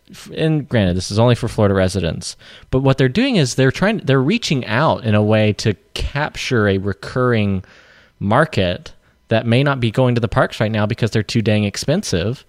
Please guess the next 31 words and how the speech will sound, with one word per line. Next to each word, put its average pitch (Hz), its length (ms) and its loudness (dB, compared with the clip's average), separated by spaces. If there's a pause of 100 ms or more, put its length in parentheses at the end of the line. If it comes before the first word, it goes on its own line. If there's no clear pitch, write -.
(380)
But 117 120 2
for - 140 -2
those 123 220 4
people 120 360 2
who 117 120 2
live 110 240 2
in 110 80 -2
Florida 107 340 2
and 98 160 0
want 107 220 0
the 139 160 0
access 113 400 -2
to - 80 -8
go 107 200 0
to 113 260 -6
Fl-, - 180 -8 (140)
the 107 220 -4
parks 110 360 -2
on, 98 340 -2 (320)
for 117 100 -4
example, 101 600 -2
just - 180 -6
weekdays, 101 720 -4 (360)
and 101 260 -2
you 101 60 0
wanna 104 200 0
not 101 200 -4
spend 101 220 -2
much 98 220 -4
money, 101 440 -4 (600)
um, 95 500 -2